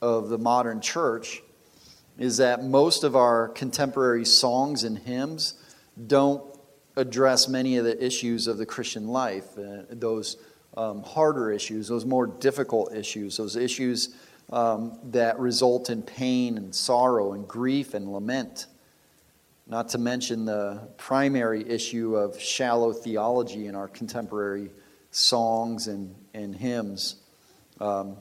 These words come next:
not all of them, but most of them. That it, um, probably because of the prosperity of our culture, that, um, and most of us would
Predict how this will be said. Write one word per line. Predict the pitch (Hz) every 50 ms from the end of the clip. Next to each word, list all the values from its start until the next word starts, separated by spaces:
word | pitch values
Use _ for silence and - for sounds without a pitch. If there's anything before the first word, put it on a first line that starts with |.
| -
not | - 131 123 120 -
all | 120 123 123 131 131
of | 123 101 98
them, | 101 98 101 107
but | 101 113 107 113
most | 113 117 127 143 135 - 110
of | 101
them. | 95 85 76 - - - - _ _ _ _ _ _ _ _ _ _ _ _ _ _ _ _ _ _ _ _ _ _ -
That | 107 107 110 110 104 98 92 - - - - - - _ _ _ _ _ _
it, | 110 110 113 113 110 110
um, | 107 104 98 98 101 101 107 - - - _ _ _ _ _ _ _ _ _ _ _ _
probably | - - 147 143 147 139 123 110 110 117
because | 123 123 117 - 123 113 110 -
of | 110 104 95 92
the | 104 101 98 95
prosperity | 95 - - - 107 98 - - - 123 117 117 117 110 107 104 107
of | 101 98 87
our | 98 95
culture, | 90 - - - 117 123 120 - - 95 95 101 113 - - - - - _ _ _ _ _ _ _ _
that, | 95 107 104 101 101 95 -
um, | 107 104 101 101 101 101 104 104 - - - _ _ _ _ _ _ _ _
and | - 110 104 101 101 101 - - - _ _ _
most | _ 113 113 110 113 117 117 -
of | 107 98
us | 101 104 107 - -
would | 107 104 98 101 110